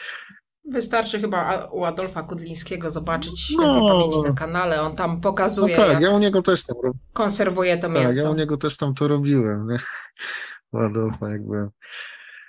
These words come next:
Speaker 2: E... No i nowoczesna metoda, bo wiecie, no, z-,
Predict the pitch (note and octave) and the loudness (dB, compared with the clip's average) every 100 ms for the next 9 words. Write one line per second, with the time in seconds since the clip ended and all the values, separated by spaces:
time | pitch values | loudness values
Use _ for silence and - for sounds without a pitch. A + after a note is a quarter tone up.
0 | - _ _ - A#2 A2+ A2+ A2+ A2 - | -20 _ _ -2 2 4 4 4 2 0
1 | - - - - C3+ D#3+ G3+ A3+ A3+ A3 | -4 -8 -12 -8 -2 0 2 2 0 0
2 | A3 A3 G#3+ G3+ - E3+ D#3 E3 E3+ - | -2 -2 -4 -6 -8 -6 -4 -2 -2 0
3 | F3+ - C#3 B2 A#2+ A#2 A2 A#2 B2 C3 | -2 0 0 0 0 -2 0 2 2 -2
4 | - - A2 A2 A#2 A2+ A2 A#2 A2+ A2+ | -8 -12 -10 -6 -4 -2 -2 -4 -4 -4
5 | G#2+ - | -6 -12